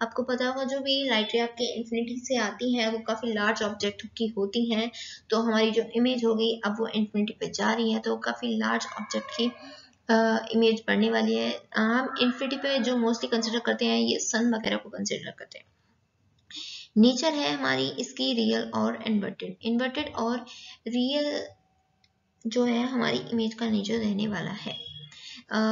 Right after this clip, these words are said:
हाँ, मैं बता दूं कि इसमें आपको क्वेश्चन कैसे पूछने वाले हैं। आपको पूछा जाएगा, "At, we place an object at, um, f dash," या फिर वो बोल देगा, "At the center of curvature, then at what place you will get the image, uh, in a convex lens?"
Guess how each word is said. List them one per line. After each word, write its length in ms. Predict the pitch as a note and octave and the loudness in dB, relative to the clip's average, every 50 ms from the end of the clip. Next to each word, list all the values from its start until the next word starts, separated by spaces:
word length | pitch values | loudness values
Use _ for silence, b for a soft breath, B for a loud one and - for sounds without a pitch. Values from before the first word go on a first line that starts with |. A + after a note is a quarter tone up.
| A3+ A3+ A3+ A3+ A3 - - _ _ | 2 0 -2 -4 -6 -12 -18 _ _
हाँ, 220 | A#3+ A#3 B3+ B3+ B3 | -8 -4 -2 0 2
मैं 160 | A#3+ B3+ C#4+ D4 | 2 2 2 0
बता 200 | D4 D4 D4+ D4+ | 0 2 2 0
दूं 140 | D4+ D#4+ D#4 | 0 -2 -4
कि 100 | - D4+ | -6 -6
इसमें 200 | D4 - C#4+ C4+ | -6 -4 -4 -4
आपको 220 | C4+ C4+ - C#4+ | -4 -4 -6 -10
क्वेश्चन 320 | C4+ - C4 - - C4 | -6 -4 -4 -2 -2 -2
कैसे 260 | B3 - A#3 A#3 - A3 | -2 -2 -4 -2 -2 -4
पूछने 260 | G3+ G3+ - G#3 G3+ | -4 -2 -2 -2 -4
वाले 160 | G3 G3 G3 | -4 -4 -4
हैं। 120 | F#3+ G#3 - - - | -6 -8 -8 -10 -12
आपको 160 | A#3 - C4+ | -6 -6 -4
पूछा 280 | B3+ C#4 C4 C4+ C#4+ C#4 | -4 -4 -4 -4 -4 -2
जाएगा, 300 | C4+ C4 C4 B3+ C4 C#4 C#4+ C#4 C#4+ B B B B B _ | -2 -2 -2 -2 -4 -6 -8 -10 -12 B B B B B _
"At, 180 | - C4+ C#4+ C4+ - - - A3+ A#3 A#3+ A#3+ A#3 | -2 0 0 0 0 0 0 0 2 0 0 -2
we 100 | C4 C#4 C#4 | -4 -4 -4
place 320 | C#4 C4+ C4+ C4 C4 C4+ | 0 2 4 4 2 2
an 100 | C4+ C4+ C4+ C4+ | -2 -4 -4 -4
object 440 | B3+ B3+ - - B3+ C4 - - C#4 - - - | -4 -6 -4 -4 -4 -4 -2 -4 -6 -6 -4 -4
at, 280 | A#3+ B3+ B3 - - C4+ | -4 -4 -2 -2 -2 -2
um, 240 | C4 C4 B3+ B3+ B3 A#3+ - _ _ _ _ _ _ | -2 -2 -4 -4 -6 -8 -10 _ _ _ _ _ _
f 200 | - A#3+ A#3+ A3+ G#3 A3+ | -2 -2 -2 0 2 2
dash," 300 | B3 B3+ C4 C4 C4 - | 4 4 2 2 0 0
या 140 | B3+ B3+ B3+ | 0 -2 -2
फिर 180 | B3+ - A#3+ B3 | 0 -2 -2 0
वो 160 | B3 B3+ B3 | 0 0 0
बोल 180 | A#3+ B3+ B3 A#3 | 2 2 2 2
देगा, 220 | A#3+ A#3+ B3 - - | 2 0 -2 -2 -2
"At 140 | - A#3 A3+ | -2 0 2
the 100 | C4+ C4+ C4+ | 0 0 0
center 360 | C#4 - - A#3+ A#3 B3+ B3+ | 0 0 0 2 2 0 -2
of 120 | C4 B3+ | -4 -6
curvature, 520 | - B3+ A#3+ A#3 A#3+ A#3 A3 A3+ A#3+ B3+ D4 B B B B B B _ - | -4 -4 -2 0 0 0 0 -2 -4 -6 -6 B B B B B B _ -6
then 100 | C4+ C4+ C#4 | -6 2 2
at 180 | C4+ C#4+ C#4 C4+ C4+ | 2 2 2 0 0
what 200 | C#4 C#4+ C#4 - - C4+ | 0 -2 -2 -4 -4 -2
place 280 | C4 C4 C#4+ C#4+ - C4 | 0 0 0 -2 0 0
you 140 | B3 B3+ B3 C4 | 0 2 2 2
will 120 | C4 A3+ A#3+ | 2 2 2
get 120 | A#3 A3 - | 2 2 0
the 80 | - - - A#3+ | -4 -2 0 0
image, 380 | A#3 A#3 A3+ A3+ A#3+ B3 - - - | 2 2 2 2 0 -2 -4 -2 2
uh, 260 | - A3+ A3+ A3+ A3+ A3 A3+ | 4 4 6 6 4 2 2
in 140 | A3+ B3 C4+ B3+ | 0 -2 -2 0
a 40 | - B3 | 0 0
convex 360 | A#3 A3 A3+ A3+ A3+ - - | 0 2 0 0 -2 -2 -4
lens?" 300 | G3 F3 F#3+ F#3 - - | -2 -4 -4 -6 -8 -10